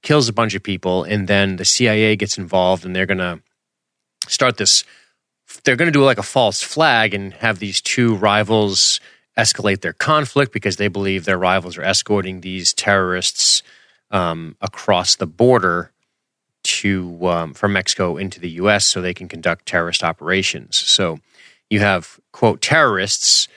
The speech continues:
which are sort of unnamed Arabic people. We don't know who they are or what they are,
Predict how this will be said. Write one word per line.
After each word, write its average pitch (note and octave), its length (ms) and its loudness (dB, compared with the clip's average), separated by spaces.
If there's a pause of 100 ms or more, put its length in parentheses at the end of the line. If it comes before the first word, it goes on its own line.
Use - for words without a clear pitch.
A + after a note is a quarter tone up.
(280)
which G#2+ 300 2
are G2+ 460 2
sort A#2 220 4
of F#2+ 160 -2
unnamed G2+ 880 2 (560)
Arabic G2+ 400 0
people. F2 420 -10 (120)
We F#2+ 80 -2
don't G2+ 140 2
know F2+ 180 -4
who G#2 180 -2
they F#2 120 2
are E2 200 0
or E2 40 -6
what G2 240 0
they F2 140 0
are, D#2+ 300 -2